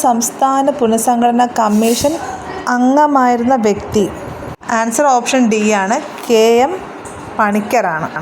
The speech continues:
അടുത്ത ചോദ്യം, ഇന്ത്യയിലെ ആദ്യത്തെ റോക്കറ്റ് വിക്ഷേപണ കേന്ദ്രം ആരംഭിച്ചത്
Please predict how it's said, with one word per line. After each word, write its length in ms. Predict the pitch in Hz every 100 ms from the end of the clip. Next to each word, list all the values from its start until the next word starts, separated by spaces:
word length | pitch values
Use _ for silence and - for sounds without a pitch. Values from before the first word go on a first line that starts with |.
| 156 - 262
അടുത്ത 200 | 262 320 311
ചോദ്യം, 280 | 330 339 339 262
ഇന്ത്യയിലെ 340 | 262 294 302 277 247
ആദ്യത്തെ 340 | 240 254 302 277
റോക്കറ്റ് 480 | 233 233 285 294 294
വിക്ഷേപണ 560 | 269 - - 285 285 285 285
കേന്ദ്രം 420 | 240 240 233 277 262 214 214
ആരംഭിച്ചത് 640 | 220 247 254 254 269 269